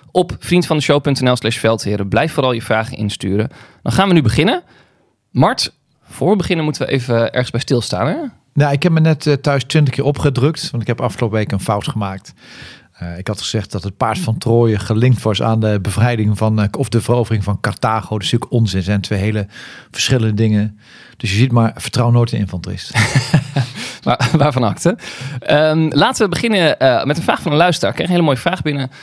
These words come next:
Speaker 1: van Lars Boekenstein. Ehm, ik zat samen met Lars op de middelbare school in Den Helder. Ik ben journalist geworden, hij is leraar geschiedenis geworden.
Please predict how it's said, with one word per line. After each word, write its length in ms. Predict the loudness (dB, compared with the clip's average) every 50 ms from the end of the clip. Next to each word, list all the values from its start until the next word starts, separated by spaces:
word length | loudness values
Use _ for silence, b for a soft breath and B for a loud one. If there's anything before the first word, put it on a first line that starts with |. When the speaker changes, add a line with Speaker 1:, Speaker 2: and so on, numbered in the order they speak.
| B B B
Speaker 1:
van 280 | -2 0 0 0 0 -2
Lars 320 | 0 2 2 2 0 -4
Boekenstein. 720 | 0 2 2 2 2 0 0 2 2 0 0 -2 -6 -8 B B B B B B B B -2
Ehm, 360 | 2 4 4 4 4 2 0 0
ik 140 | -2 -2 0
zat 200 | 0 -2 -2 0
samen 180 | -2 -2 0 0
met 80 | 0
Lars 240 | 0 0 0 0 -2
op 60 | -2
de 60 | -2
middelbare 320 | 0 0 2 2 0 0 0
school 340 | 0 2 2 2 2 0 -2
in 140 | 0 2 4
Den 100 | 4 6
Helder. 460 | 4 4 4 2 -2 -4 -6 -8 -10 _ _ _ _ _
Ik 140 | -2 -2 0
ben 100 | 0 -2
journalist 380 | -2 -2 -2 0 0 -2 -2 0
geworden, 220 | 0 0 2 2
hij 140 | 2 0 0
is 80 | -2
leraar 320 | 0 0 2 2 2 0 0
geschiedenis 640 | -2 -4 -2 0 2 4 4 4 2 2 -2 -6 -8 _
geworden. 440 | -10 -8 -2 -2 0 0 0 0